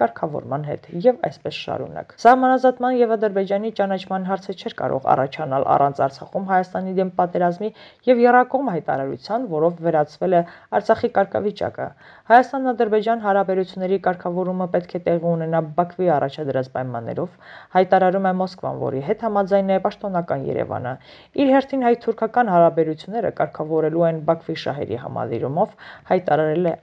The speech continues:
Անկարան։ Արդեն իսկ զուտ պաշտոնական հայտարարությունների վրա հիմնված այս հակիրճ թվարկումից պարզ է, որ գործ ունենք Մոսկվա-Անկարա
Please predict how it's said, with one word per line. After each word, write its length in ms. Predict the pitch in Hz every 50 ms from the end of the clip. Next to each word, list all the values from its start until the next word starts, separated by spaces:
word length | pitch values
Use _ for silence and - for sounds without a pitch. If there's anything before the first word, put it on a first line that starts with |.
| - 196
Անկարան։ 580 | 175 147 - - - 135 - 117 117 - - - 208 214
Արդեն 280 | - - 269 277 254 208 175
իսկ 200 | - - 165 151
զուտ 220 | 170 214 214 - -
պաշտոնական 720 | 220 220 - 226 214 208 202 196 - 160 139 135 147 131
հայտարարությունների 880 | 127 120 131 139 143 131 123 - - - - 151 120 120 127 135 139 -
վրա 140 | - 180 220 220 - - - - - _ _ - 262
հիմնված 480 | 277 277 277 262 277 277 269 254 254
այս 160 | 247 - - - - -
հակիրճ 420 | 202 196 - 247 233 240 - - - _ _ _ _
թվարկումից 640 | - 175 170 160 156 160 - - 147 139 139 135 - -
պարզ 220 | - 220 233 196 147
է, 60 | 139 127
որ 160 | 131 147 147 143 151
գործ 260 | - 214 233 226 - 185
ունենք 200 | 175 185 202 - - 180
Մոսկվա-Անկարա 680 | 185 180 - - 185 180 175 175 185 180 175 160 147